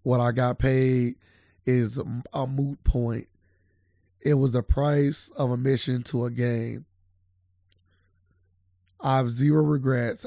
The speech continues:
Actually, I wanna take the time to thank Cube, D J Poop, Poop, and Flexi Gary Gray."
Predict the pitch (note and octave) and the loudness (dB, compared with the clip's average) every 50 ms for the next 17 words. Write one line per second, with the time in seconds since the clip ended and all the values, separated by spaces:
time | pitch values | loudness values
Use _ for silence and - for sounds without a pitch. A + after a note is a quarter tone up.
0 | - - D#3+ D#3 D3 - - D3 C3+ C3 C3 C3+ C3+ C3 A#2+ - - C#3 C3+ B2+ | -6 -4 -2 -2 -2 -2 -4 -4 -4 -4 -2 -2 -2 -4 -4 -4 -2 -2 0 -2
1 | A2+ - _ _ _ _ _ _ _ _ _ - A#2+ - C3 C3+ B2+ B2 - - | -2 -6 _ _ _ _ _ _ _ _ _ -8 -4 -2 -2 0 0 -2 -4 -2
2 | D3 C#3 C3+ C3 A2+ - - _ _ _ _ _ _ _ _ _ _ _ _ _ | -2 -2 -2 -2 -4 -6 -12 _ _ _ _ _ _ _ _ _ _ _ _ _
3 | _ _ - - - - D#3+ D#3 D#3 D3+ D3 D3 C#3+ C#3+ C#3+ C#3 D3+ D3 C#3 C#3+ | _ _ -20 -14 -2 4 6 8 8 8 8 8 6 6 4 2 0 0 0 2
4 | C#3 C3+ D3 C#3+ C#3 A#2+ - C#3+ C#3 C3+ C3+ C#3+ D3 C#3+ - - _ _ - D3+ | 2 2 2 0 0 2 2 2 2 2 0 0 -2 -4 -6 -8 _ _ 0 2
5 | C#3+ C3+ C3 C#3 D#3 - _ _ _ _ _ _ _ _ _ _ _ _ _ _ | 2 2 2 0 -2 -6 _ _ _ _ _ _ _ _ _ _ _ _ _ _
6 | _ _ _ _ _ _ _ _ - D3+ C#3+ C#3 C3+ C3 B2+ A#2+ - - - D#3 | _ _ _ _ _ _ _ _ -6 -4 -2 -2 -2 -2 -2 -4 -4 -4 -2 -2
7 | D3+ C#3+ - - D3+ C#3 B2+ C3+ D3 C#3+ C#3+ C#3+ C#3+ C#3 C#3 C#3 C3+ C3+ C#3+ D3+ | -2 -2 -2 -2 -2 -4 -2 0 2 2 4 4 2 2 2 2 2 2 0 -2
8 | - _ _ _ _ _ _ _ _ _ _ _ _ _ _ _ - D3 C#3 C3 | -6 _ _ _ _ _ _ _ _ _ _ _ _ _ _ _ -2 0 2 2
9 | A2+ G#2+ C#3+ | 2 0 -4